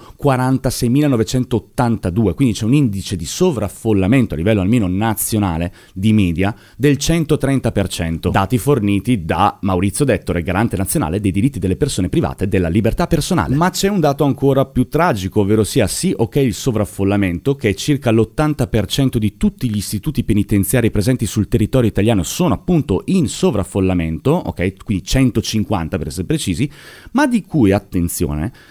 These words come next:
cinquanta di questi, quindi un terzo di quelli che sono già oltre, ok, quindi sono sovraffollati a stecca, ok, ma cinquanta di questi sono addirittura superiori del centocinquanta per cento, cioè proprio sono ultra affollati. E c'è un picco record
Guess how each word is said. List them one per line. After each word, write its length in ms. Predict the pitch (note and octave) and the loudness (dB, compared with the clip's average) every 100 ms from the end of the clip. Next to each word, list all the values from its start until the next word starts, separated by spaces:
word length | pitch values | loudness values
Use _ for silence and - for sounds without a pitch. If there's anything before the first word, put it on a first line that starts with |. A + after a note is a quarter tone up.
| - | -12
cinquanta 640 | - C4+ C4+ - D4 B3 | 0 2 4 4 2 2
di 120 | C3 A2+ | 0 0
questi, 240 | G#2 A2 | -2 0
quindi 180 | D#3 C3 | 0 2
un 220 | D3+ C3+ | 2 2
terzo 320 | A#2+ G2+ G#2+ | 2 0 0
di 60 | G2+ | 0
quelli 180 | A#2+ A#2+ | 0 0
che 100 | G#2+ | 0
sono 180 | A2+ | 0
già 240 | G2 B2+ - | 2 0 4
oltre, 540 | C3+ B2 G2 F#2 F2 D2+ | 4 6 4 0 -2 -2
ok, 440 | G2 G#2 F2 F2+ | -2 0 0 0
quindi 200 | - F#2 | -2 -4
sono 220 | - F2+ | -2 -4
sovraffollati 840 | D#2+ G#2+ F#2 F2+ - F#2 G2+ - F#2+ | -2 -2 -2 -2 0 0 0 0 -4
a 120 | - | -4
stecca, 560 | - E2+ D2 - A#2 - | -4 -6 -6 -4 -4 -4
ok, 300 | - D#2+ F2+ - - - | -10 -6 -8 -8 -20 -4
ma 200 | B3 - | -4 -2
cinquanta 600 | - - B3+ - C4 D#3+ | -4 2 2 2 0 0
di 100 | G3 | -2
questi 380 | A#3 F3+ - A#3+ - - - | 0 -2 0 -4 -4 -18 -8
sono 440 | - D#4 A3+ - | 0 4 2 0
addirittura 920 | G#3+ A#3 G3+ C4+ C4 - - F#3 A#2 | -4 -6 0 2 2 0 0 2 2
superiori 680 | A2+ - A#3 A3+ A3+ C4 C#4 | 0 0 -2 0 0 2 2
del 180 | G#3+ F3 | 2 0
centocinquanta 1160 | - B3 B3+ A#3+ F#3+ - F#3 D#3 A3 A#3 - | 0 2 4 4 0 2 0 0 0 0 -2
per 340 | - - D#3 - | -2 0 0 0
cento, 460 | - A#3+ G3+ C#3 | 0 2 4 2
cioè 140 | G#2 C3+ | 0 0
proprio 220 | D3+ D#3 | 0 -2
sono 300 | - D#3+ B2+ A3 | 0 0 2 6
ultra 500 | C4+ A#3+ - F#3+ D#3 | 8 6 2 -2 -2
affollati. 640 | - B2 A2+ C3 - - | -2 2 4 4 0 -2
E 100 | C#4 | -2
c'è 220 | - D4+ | 0 0
un 300 | A#3 F#3 F#3 | 2 0 0
picco 500 | D#4 D4+ - - G#3 | 2 0 0 0 2
record 460 | G#3 F#3 - D#3 | 4 2 2 0